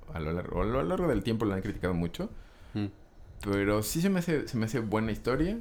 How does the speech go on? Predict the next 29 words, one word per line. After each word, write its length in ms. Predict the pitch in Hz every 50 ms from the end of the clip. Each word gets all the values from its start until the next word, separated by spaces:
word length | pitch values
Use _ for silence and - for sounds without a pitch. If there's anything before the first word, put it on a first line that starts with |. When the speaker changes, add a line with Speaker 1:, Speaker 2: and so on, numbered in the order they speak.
| - - - -
Speaker 2:
Mm. 100 | 120 110 104 104 - - - - - - - - -
Speaker 1:
se 260 | - - - 90 82
me 260 | 82 85 87 90 92
hace 300 | 98 98 104 - 113 104 -
que 140 | - 82 80
está 400 | 76 - - - 98 92 - -
padremente 640 | 101 95 98 101 101 95 95 95 95 95 - 98
contada, 680 | - - 78 71 71 - - 87 104 123 139 151 175 202 220 214 220 - - - - - - - - - - - - - - - - - - - - - -
eh, 760 | 92 87 85 85 85 82 80 80 80 78 78 80 82 78 - - - -
y 160 | - 92 87
los, 360 | 87 90 90 85 - - -
los 120 | 92 87 95
actores 380 | 95 - 131 135 143 123 - 101
hicieron 400 | - 120 117 117 110 101 95 95
bien 160 | 104 110 110
su 100 | 107 101
trabajo. 400 | - - 85 80 107 143 156 143
O 40 | 135
sea, 140 | - 156
el, 80 | 131 127
el 1080 | 123 120 117 117 117 117 113 113 113 107 104 110 110 104 107 107 104 104 101 101 104 98
vampiro 480 | 101 101 104 104 104 - 131 135 135 127
de 80 | 113 95
Brad 200 | 92 107 110 104
Pitt 180 | - 117 110 -
que 100 | - 90
tiene 220 | 110 104 104 101
como 200 | - 101 87 80
su 300 | - - 82 78 76 73